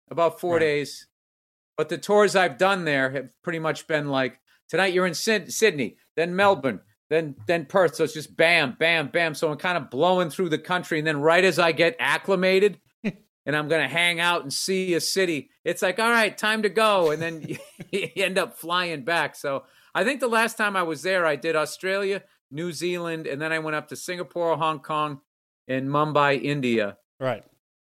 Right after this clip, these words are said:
Speaker 1: And, uh, and then from there, flew to New York City. I actually literally flew around the world on that tour, and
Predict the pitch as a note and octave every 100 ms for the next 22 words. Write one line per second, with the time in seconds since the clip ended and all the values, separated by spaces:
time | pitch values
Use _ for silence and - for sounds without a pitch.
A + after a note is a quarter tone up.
0 | _ A#2 A2+ A2 A#2+ A#2 A2+ A2+ A#2+ C3+
1 | C3+ D3 C3 C3+ C3+ C3 - _ _ _
2 | _ D3 D3+ C#3 C#3 C#3 C3+ B2 - C#3+
3 | B2+ C#3 - E3 D#3+ C#3 - D#3+ D3 C#3+
4 | C3 C#3 C3 A#2+ A#2+ A#2 - C3 A#2 G#2+
5 | G#2